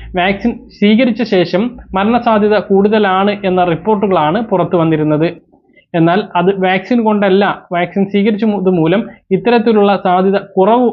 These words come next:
ആണ് ഉണ്ടായിട്ടുള്ളത് എന്നാണ് ഐ സി എം ആർ വ്യക്തമാക്കിയത്. ഇങ്ങനെയുള്ള വാർത്തകൾ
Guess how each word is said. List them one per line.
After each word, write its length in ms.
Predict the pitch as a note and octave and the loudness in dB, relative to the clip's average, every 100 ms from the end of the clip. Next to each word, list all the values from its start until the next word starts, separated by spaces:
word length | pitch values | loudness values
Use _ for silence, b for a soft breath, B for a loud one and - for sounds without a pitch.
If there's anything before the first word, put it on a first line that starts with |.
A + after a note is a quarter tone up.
| A3+ | -2
ആണ് 140 | G3 F#3+ | -4 -2
ഉണ്ടായിട്ടുള്ളത് 720 | F#3 F#3 F#3+ F3+ F3 F3+ F#3 | -2 0 0 0 0 2 2
എന്നാണ് 460 | F3 D#3 D3+ D#3 | 0 -2 0 0
ഐ 20 | C4 | 0
സി 140 | B3 | 2
എം 240 | G3+ E3+ | 2 2
ആർ 120 | F3+ - | -2 -2
വ്യക്തമാക്കിയത്. 720 | E3 - F3 D#3 D3 D#3 D3+ | -6 -2 0 0 0 0 0
ഇങ്ങനെയുള്ള 640 | F3 E3+ G3+ F#3+ F#3+ - - - | -2 -6 -2 0 0 -2 -12 -2
വാർത്തകൾ 480 | F3 F3+ F3+ E3 | 0 2 0 -2